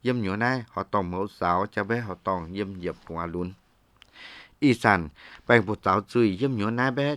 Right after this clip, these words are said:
tiền nhớ mình chủ căn nhất tiểu công nhàn hút cháo cho bé miền múa thảo bùi quấn bùng vía cháo, diêm nhỏ này bé, ừ, kiểu tì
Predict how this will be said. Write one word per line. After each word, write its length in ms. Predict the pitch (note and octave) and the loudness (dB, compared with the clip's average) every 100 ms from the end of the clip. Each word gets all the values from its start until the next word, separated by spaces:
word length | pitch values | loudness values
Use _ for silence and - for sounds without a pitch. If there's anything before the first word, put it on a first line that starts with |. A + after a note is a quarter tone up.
| - | -2
tiền 240 | A#2 F2+ E2+ | -4 -4 -6
nhớ 200 | F#2+ A2 | -2 -2
mình 140 | A2 - | -2 -6
chủ 100 | F2 | -8
căn 240 | - A#2+ | -4 -2
nhất 140 | A#2 A2+ | -4 -6
tiểu 120 | F#2+ - | -10 -6
công 300 | - A2 A2 | 0 0 0
nhàn 200 | G2 D#2+ | -4 -6
hút 160 | G2+ B2+ - | -6 -8 0
cháo 240 | B2 C3+ | 6 6
cho 140 | A#2+ G#2+ | 4 -2
bé 280 | G#2 B2 B2 | 0 0 0
miền 640 | A2 F#2 E2 F#2+ G2 E2 - - | -4 -6 -6 -6 -4 -6 -8 -2
múa 200 | B2 C#3 | 0 0
thảo 260 | - F2+ G2+ - | 0 -2 -4 -6
bùi 140 | G#2 F#2 - | -6 -6 -2
quấn 300 | F#2+ F#2+ A#2 - | 0 0 -4 -6
bùng 180 | G2 F2+ | -8 -4
vía 220 | F2+ F2+ | -2 -2
cháo, 340 | G#2 A#2 B2 - - - - | 4 6 6 2 -16 -12 -2
diêm 180 | B2 A2+ | -2 -2
nhỏ 140 | G2+ | -4
này 220 | F#2 D#2+ - | -6 -8 -4
bé, 240 | G2 A2+ - - - _ | -2 -2 -4 -16 -20 _
ừ, 60 | A2+ A2 - | 0 0 0
kiểu 200 | G#2+ A2+ | 0 2
tì 160 | B2+ | -2